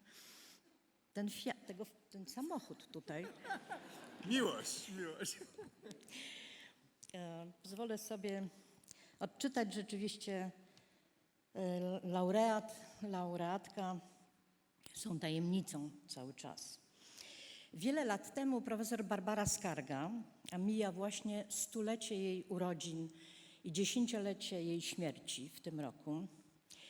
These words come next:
Speaker 1: powiedziała, mm, o naszej dzisiejszej laureatce, muszę powiedzieć, że to kobieta jednak, że to osoba, która ma wyobraźnię i odwagę, że wie, czego chce, a chce wiele,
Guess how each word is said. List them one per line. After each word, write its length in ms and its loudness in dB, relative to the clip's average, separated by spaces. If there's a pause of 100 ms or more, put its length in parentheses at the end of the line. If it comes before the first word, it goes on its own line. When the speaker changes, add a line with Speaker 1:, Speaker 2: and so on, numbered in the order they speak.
(400)
Speaker 1:
powiedziała, 720 6
mm, 720 2
o 80 2
naszej 440 4
dzisiejszej 640 2
laureatce, 920 0 (1400)
muszę 220 -8
powiedzieć, 380 -10
że 60 -14
to 120 -14
kobieta 420 -6
jednak, 300 -6 (760)
że 140 6
to 160 10
osoba, 360 6
która 300 6
ma 180 8
wyobraźnię 1080 6 (200)
i 180 6
odwagę, 720 2 (720)
że 220 6
wie, 160 8
czego 240 4
chce, 540 2 (220)
a 80 -4
chce 300 2
wiele, 500 4